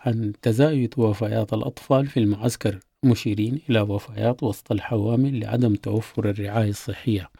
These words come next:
وقال حسين آدم، مقرر معسكر الحصاحصة لراديو دبنجة، أن النازحين عادوا إلى المعسكر منذ فبراير الماضي بعد أن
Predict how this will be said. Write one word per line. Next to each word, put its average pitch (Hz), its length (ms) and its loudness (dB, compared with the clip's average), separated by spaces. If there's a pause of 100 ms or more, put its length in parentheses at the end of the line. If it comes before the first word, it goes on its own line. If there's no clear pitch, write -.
وقال 185 360 4
حسين 156 600 2 (100)
آدم، 123 380 6
مقرر 139 640 2 (140)
معسكر 117 520 2
الحصاحصة 123 880 0
لراديو 117 580 2
دبنجة، 120 500 2
أن 123 100 2
النازحين 107 640 0 (100)
عادوا 113 380 0
إلى 120 220 -4
المعسكر 101 580 -2 (320)
منذ 151 260 8
فبراير 127 600 4
الماضي 123 500 4
بعد 123 640 -2
أن 110 300 2